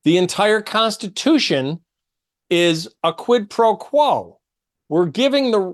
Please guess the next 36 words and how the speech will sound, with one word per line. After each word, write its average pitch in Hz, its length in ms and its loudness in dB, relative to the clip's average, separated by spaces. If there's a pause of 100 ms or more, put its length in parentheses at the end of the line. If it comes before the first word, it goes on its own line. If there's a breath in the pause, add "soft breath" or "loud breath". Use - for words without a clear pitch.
government 185 540 0
powers, 147 680 2 (260)
but 107 160 -14
then 135 180 0
in 160 80 2
the 165 80 2
Ninth 175 320 2
and 190 100 -2
Tenth 208 280 -4
Amendment, 214 460 0 (100)
and 147 160 -2
they 156 120 2
did 214 240 0
it 262 200 -8
belt 226 220 2
and 185 80 -12
suspenders. - 800 -6 (640)
Unfortunately, 180 640 0
the 151 100 0
Ninth 156 280 0
and 151 120 -2
Tenth 156 280 -4
Amendment 151 440 -2 (280)
have 147 100 -2
gone 135 240 2
by 147 80 4
the 160 120 2
wayside. 170 460 0
They 127 140 -2
need 185 300 0
to 190 60 -6
be 156 360 0 (480)
reinvigorated 147 1000 -2
by 127 160 0
our 120 160 -2
courts, - 560 -6